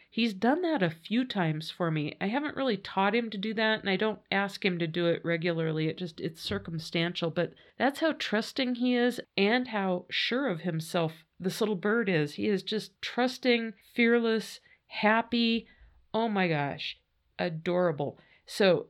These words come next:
I have a video of him laying in the, in my hand from last winter sometime. And, uh, it, he's just a cutie. He looks like my grandmother's bird Corky that she had. And honestly, I gotta say,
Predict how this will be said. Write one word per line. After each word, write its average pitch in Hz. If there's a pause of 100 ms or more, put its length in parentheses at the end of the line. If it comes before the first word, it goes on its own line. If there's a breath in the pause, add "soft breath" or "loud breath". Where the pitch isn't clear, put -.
I 180
have 196
a 180
video 196
of 180
him 180
laying 185
in 175
the, 165 (100)
in 180
my 170
hand 170 (320 loud breath)
from 175 (100)
last 170
winter 170
sometime. 160 (480 loud breath)
And, 180
uh, 160
it, 165
he's 185
just 262
a 220
cutie. 170
He 214
looks 269
like 277
my 214
grandmother's 180 (360 soft breath)
bird 180
Corky 180
that 165
she 165
had. 151 (360 soft breath)
And 190
honestly, 247
I 180
gotta 214
say, 175